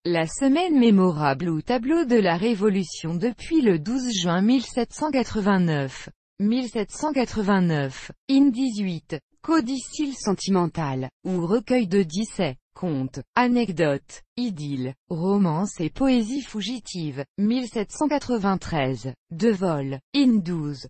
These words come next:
Soirée de la Chaumière, mille sept cent quatre-vingt-quatorze, huit vols, in dix-huit, Plusieurs fois réimpre, Les veillées de ma grand-mère, Nouveau conte de fées, mille sept cent quatre-vingt-dix-neuf, deux vols, in dix-huit,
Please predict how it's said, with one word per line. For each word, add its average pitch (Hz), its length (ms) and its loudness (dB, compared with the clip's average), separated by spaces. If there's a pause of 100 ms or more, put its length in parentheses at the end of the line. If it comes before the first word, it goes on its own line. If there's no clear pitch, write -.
(120)
Soirée 226 460 2
de 196 100 0
la 190 140 0
Chaumière, 156 760 -2 (160)
mille 277 340 6
sept 226 240 -2
cent 294 180 0
quatre-vingt-quatorze, 160 1120 -4 (140)
huit 233 400 -2
vols, 151 420 -2 (160)
in 269 220 6
dix-huit, 202 680 -4 (140)
Plusieurs 226 540 0
fois 320 280 0
réimpre, 160 680 -2 (180)
Les 175 200 4
veillées 233 360 2
de 190 140 2
ma 143 220 -2
grand-mère, 143 680 -2 (280)
Nouveau 262 420 2
conte 269 320 0
de 202 120 4
fées, 151 400 -8 (160)
mille 233 280 0
sept 214 240 -6
cent 269 200 -2
quatre-vingt-dix-neuf, 185 1200 -2 (160)
deux 175 220 2
vols, 151 480 -2 (160)
in 269 160 6
dix-huit, 208 680 -2